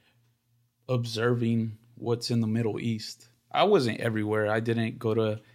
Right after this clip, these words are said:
Afghanistan or Iraq or Iran or any of the places that are considered to be, you know,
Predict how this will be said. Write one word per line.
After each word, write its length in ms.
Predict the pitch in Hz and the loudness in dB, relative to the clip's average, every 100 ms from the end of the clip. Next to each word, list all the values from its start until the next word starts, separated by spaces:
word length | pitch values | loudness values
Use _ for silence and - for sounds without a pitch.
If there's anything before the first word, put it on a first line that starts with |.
| _ | _
Afghanistan 840 | 135 120 117 113 113 - 117 113 | -10 -4 -2 -2 -2 -6 -6 -4
or 140 | 110 107 | -4 -4
Iraq 500 | 107 107 107 104 - | -2 -2 0 -2 -2
or 120 | 107 | -2
Iran 400 | 101 101 107 107 | -2 -2 -2 -2
or 120 | 104 | -4
any 180 | 107 107 | -4 -4
of 140 | 107 | -6
the 80 | 110 | -8
places 340 | 120 113 107 117 | -10 -10 -8 -6
that 160 | 104 | -6
are 80 | 104 | -6
considered 580 | - 117 117 113 123 - _ - - - | -8 -10 -8 -8 -8 -14 _ -20 -20 -6
to 140 | - | -4
be, 560 | 113 110 107 107 101 101 - _ _ - | -2 -2 -2 -2 -4 -8 -16 _ _ -10
you 100 | 107 | -8
know, 320 | 101 107 | -6 -8